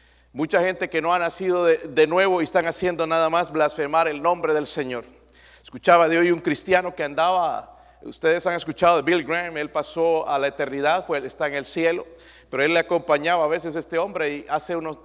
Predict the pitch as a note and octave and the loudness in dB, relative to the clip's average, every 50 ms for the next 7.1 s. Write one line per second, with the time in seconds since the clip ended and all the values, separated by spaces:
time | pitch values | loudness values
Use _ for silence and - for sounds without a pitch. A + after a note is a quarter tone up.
0 | - - _ - C#3 C#3 - - D3+ - - F3 E3 D#3 D3 C#3 C3+ B2+ _ - | -20 -20 _ -10 -10 -8 -6 -6 -8 -6 -6 -8 -8 -8 -12 -14 -16 -18 _ -12
1 | D#3 D#3 D#3+ D#3 D3 - - - - - - _ - D#3+ E3 D#3+ D#3 - E3+ D#3+ | -10 -8 -8 -8 -10 -10 -12 -16 -18 -20 -20 _ -8 -8 -8 -8 -4 -2 0 0
2 | D#3+ D3+ D#3+ D3+ - D3 C#3 - E3+ D#3+ D#3+ D#3 D3 - - - D3+ D3 C3 C#3 | 0 -2 -4 -6 -8 -8 -4 -2 0 0 0 0 -2 -6 -8 -8 -8 -8 -4 -2
3 | D3 D#3 D#3+ D#3 D#3 D#3 D#3+ - - - - - _ - - D#3 D3+ D3+ D3+ E3 | 0 2 2 2 0 -2 -8 -16 -20 -20 -20 -20 _ -6 -6 -4 -4 -2 -2 0
4 | E3+ D#3+ D#3+ D3+ D3 C#3+ C#3 B2 C#3 D3 D#3 D3+ - F3 D#3+ D3 C#3 - - - | 0 0 0 0 -2 -2 -2 0 0 0 0 0 2 2 2 2 0 -4 -8 -10
5 | C#3 - - F3+ F3+ E3+ D#3+ D#3 C#3 C3 D3+ D#3+ E3+ E3 C3 B2+ C#3 C#3+ C3 C#3+ | -10 -6 -4 -4 -4 -2 -2 -2 -2 0 2 4 4 4 2 0 -2 -2 0 2
6 | D#3 E3 D#3 D#3+ D#3 - - - - A#2 B2+ B2 D3 F3 G3 D3 A#2+ - - - | 2 2 2 2 0 -4 -10 -10 -6 -6 -4 0 0 0 0 0 -2 -4 -10 -12
7 | - | -14